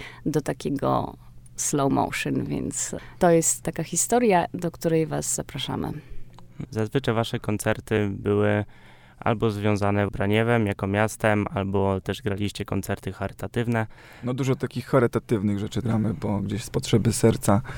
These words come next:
Speaker 3: czujemy, że warto być na takich eventach wspierających, no, drugiego człowieka, no.
Speaker 2: Tylko dalej to troszeczkę wygląda, jakby ta wasza wcześniejsza historia się przebijała, że dalej królują takie koncerty.
Speaker 1: Zamierzamy to zmienić oczywiście.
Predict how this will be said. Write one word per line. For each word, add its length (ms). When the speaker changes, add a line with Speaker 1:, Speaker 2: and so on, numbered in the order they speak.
Speaker 3:
czujemy, 440
że 360
warto 420
być 240
na 100
takich 460
eventach 600
wspierających, 1080
no, 140
drugiego 400
człowieka, 540
no. 180
Speaker 2:
Tylko 140
dalej 300
to 120
troszeczkę 720
wygląda, 720
jakby 500
ta 140
wasza 360
wcześniejsza 520
historia 420
się 120
przebijała, 600
że 120
dalej 300
królują 480
takie 280
koncerty. 640
Speaker 1:
Zamierzamy 540
to 120
zmienić 400
oczywiście. 720